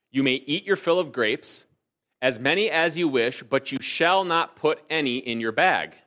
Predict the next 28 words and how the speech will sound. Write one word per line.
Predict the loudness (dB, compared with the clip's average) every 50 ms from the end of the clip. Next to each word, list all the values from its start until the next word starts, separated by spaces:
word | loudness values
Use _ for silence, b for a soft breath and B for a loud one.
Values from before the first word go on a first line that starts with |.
| _ _ _ _ _ _ _ _
If | -12 -8 -4 -2
you | -2 0
go | 2 4 4 4 4
to | 2 0 -2 -2
your | -2 0 0
neighbor's | 0 0 0 0 0 -2 -2 -4 -4 -6 -10 -16 _ _ _ _ _ _ _ _ _ _
standing | -12 -6 -2 0 0 0 0 -2 -4 -4 -4
grain, | -4 -6 -6 -6 -6 -8 -10 -14 _ _ _ _ _
you | -4 -2 0
may | 0 0
pluck | -2 -2 -2 0 0 0 0 -2 -6 -14
the | -10 -10 -10 -6 -2 0
ears | 0 0 0 0 -2 -4 -6
with | -4 -4 -4 -4 -4 -6
your | -6 -6 -6
hand, | -6 -6 -6 -6 -6 -6 -6 -8 -12 -14 _ _ _ _ _ _
but | -6 -6 -6 -4
you | -6 -6
shall | -6 -6 -4 -2 0 0 0 0
not | 0 0 -2 -2 -2 -4 -6
put | -6 -4 -4
a | -6
sickle | -6 -6 -4 -4 -4 -2 -2 -2 -2 -2 -4 -6 _ _ _ _ _ _ _ _ _ _ _ _ _
to | -8 -6
your | -4 -4
neighbor's | -2 -2 -2 -2 -2 -2 -4 -4 -6 -8 -20 _ _ _
standing | _ -14 -8 -6 -6 -4 -6 -6 -8 -12 -14 -16 _ _
grain. | -12 -8 -8 -8 -8 -10